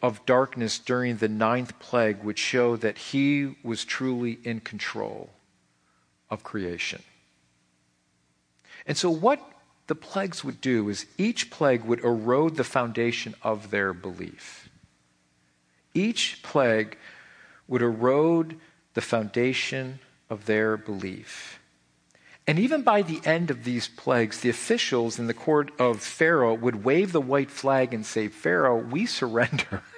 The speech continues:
<laughs> We're done." See, I want you to notice something here. What's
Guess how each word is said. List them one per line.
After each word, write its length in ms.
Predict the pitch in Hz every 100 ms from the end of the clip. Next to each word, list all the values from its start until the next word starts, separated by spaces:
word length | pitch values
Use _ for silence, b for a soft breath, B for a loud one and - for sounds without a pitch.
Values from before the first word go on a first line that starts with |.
| 466 480 440 B
<laughs> 540 | B B B _ _
We're 100 | 151
done." 520 | - 127 127 104 82 - _ b b b b b b b _ _ _ _ _ _ _ B B B B
See, 200 | - - -
I 100 | 185
want 340 | 196 294 -
you 60 | 285
to 80 |
notice 440 | 196 143 151 160 143
something 320 | - 113 113
here. 120 | 113
What's 220 | 110 -